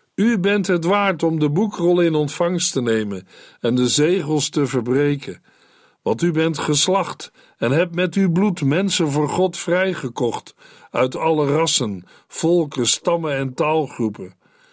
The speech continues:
U hebt hen bijeengebracht in een koninkrijk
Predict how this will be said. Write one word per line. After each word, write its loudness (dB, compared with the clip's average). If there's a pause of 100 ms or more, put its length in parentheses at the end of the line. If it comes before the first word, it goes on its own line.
(280)
U 2
hebt 0
hen 2
bijeengebracht 0 (260)
in 0
een -2
koninkrijk 0